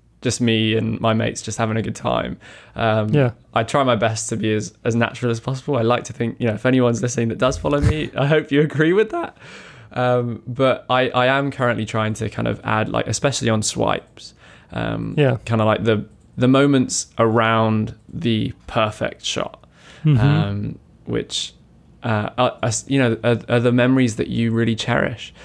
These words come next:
Speaker 1: Um,
Speaker 2: Yeah.
Speaker 1: so sometimes I'll add, like, a video of my mate being stupid or, or me falling over or this or that, and they usually get the, the most kind of engagement because people are really interested in seeing, you know, you have a good time. Uh, so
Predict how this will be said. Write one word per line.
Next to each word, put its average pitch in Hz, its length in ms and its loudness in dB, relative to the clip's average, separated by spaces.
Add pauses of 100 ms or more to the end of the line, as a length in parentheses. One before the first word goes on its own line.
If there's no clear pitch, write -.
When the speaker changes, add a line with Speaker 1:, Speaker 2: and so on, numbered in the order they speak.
(280)
Speaker 1:
Um, 110 380 0
Speaker 2:
Yeah. 151 100 6
Speaker 1:
so 117 240 4
sometimes 120 460 2
I'll 107 160 2
add, 113 180 0
like, 113 180 -4
a 107 40 -4
video - 400 0
of 117 240 -4 (120)
my 113 200 -2
mate 113 260 0
being 110 240 -2
stupid 113 560 -2
or, 110 300 -2 (220)
or 117 140 2
me 113 380 2 (460)
falling 113 380 2
over 113 460 4
or 110 140 2
this 113 240 0
or 117 80 2
that, 123 200 2
and 120 180 2
they 143 60 4
usually 139 460 4
get 117 240 0
the, 202 140 0 (220)
the 123 100 2
most 117 460 2
kind 113 120 0
of 113 80 0
engagement 113 500 0
because 110 240 -6
people 113 380 -2
are 110 60 2
really 113 200 2
interested 117 500 -2
in 120 100 -2
seeing, 120 420 -4 (540)
you 127 120 0
know, 117 60 4
you 120 240 4
have 120 180 0
a 113 40 0
good 110 160 -2
time. 127 460 -2 (500)
Uh, 113 400 -2
so 113 420 0